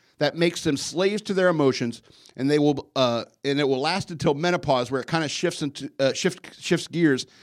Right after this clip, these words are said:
into an entire new level of crazy. I have seen women look completely lost when a fight breaks out. I've seen them so enthralled in their emotion that it put them in physical danger, hair over an open flame, wandering into the street.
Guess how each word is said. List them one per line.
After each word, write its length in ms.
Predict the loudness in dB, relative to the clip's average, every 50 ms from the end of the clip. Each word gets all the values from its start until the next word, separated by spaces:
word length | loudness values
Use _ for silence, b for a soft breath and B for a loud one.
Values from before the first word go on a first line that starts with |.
| b b -8
into 260 | -6 -2 0 0 0
an 80 | 0
entire 380 | -2 -2 -2 2 2 4 4 4
new 160 | 4 2 4
level 260 | 4 4 4 4 2
of 80 | 0 0
crazy. 440 | 2 2 2 2 2 0 -4 -10 _ _ _ _ _ _ _ _ _ _ _ _ _ _ _ _ _ _ _ b b b b b b b b b b b b b b
I 100 | b 0
have 140 | 0 0 0
seen 260 | -2 -2 -2 -2 2
women 320 | 2 2 4 2 0 0 0
look 180 | -2 -2 -2
completely 520 | -2 -4 -4 -2 -2 -2 -2 0 0 0 2
lost 400 | 4 4 4 2 0 -2 -8 -6
when 120 | -4 -4
a 60 | -2
fight 300 | 0 0 0 0 0 0
breaks 280 | -2 -4 -4 -4 -6 -8
out. 220 | -10 -10 -12 _ _ _ b b b b b b
I've 220 | b 2 2 2 2
seen 240 | 0 0 0 0
them 120 | 0 0 0
so 420 | -2 -2 2 4 6 6 6 4
enthralled 580 | 2 -2 -4 -6 -2 2 4 6 6 6 6 4
in 100 | 2 4
their 160 | 4 4 4
emotion 500 | 4 4 4 4 2 2 0 -4 -4 -4 B B B
that 160 | B 0 0
it 120 | 0 0
put 220 | 0 0 0 0 2
them 160 | 0 0 2
in 120 | 0 -2
physical 580 | -4 -4 -2 0 0 0 0 -2 -2 -2 -2 0
danger, 500 | 2 2 4 4 2 0 -2 -4 -8 -10 b b b b
hair 260 | -2 2 4 4 6
over 240 | 6 6 4 4 2
an 80 | 0 0
open 260 | 0 0 0 -2 -4
flame, 440 | -2 -2 0 0 0 0 -2 -4 -2
wandering 440 | 0 2 2 4 4 2 2 4
into 200 | 2 2 2 0
the 100 | -2 -2
street. 380 | -4 -6 -4 -2 -2 -2 -4 b